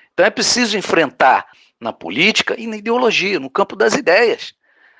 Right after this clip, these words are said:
Qual é a saída? Bom, a saída não é o fim da democracia nem o fim do Estado, ao contrário.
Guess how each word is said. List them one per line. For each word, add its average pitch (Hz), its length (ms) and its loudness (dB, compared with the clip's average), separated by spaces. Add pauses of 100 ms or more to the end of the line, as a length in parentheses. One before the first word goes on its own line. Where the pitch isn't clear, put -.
(260)
Qual 254 160 4
é 269 80 6
a - 60 4
saída? 180 360 2
Bom, 160 200 2
a 143 60 0
saída 202 380 -2
não 226 220 -2
é 285 160 2
o 254 60 -4
fim 156 240 -6
da 123 100 2
democracia 120 720 -2
nem 247 160 -2
o - 20 -8
fim 247 160 -8
do 240 80 -8
Estado, 247 400 0
ao 294 80 0
contrário. 294 580 2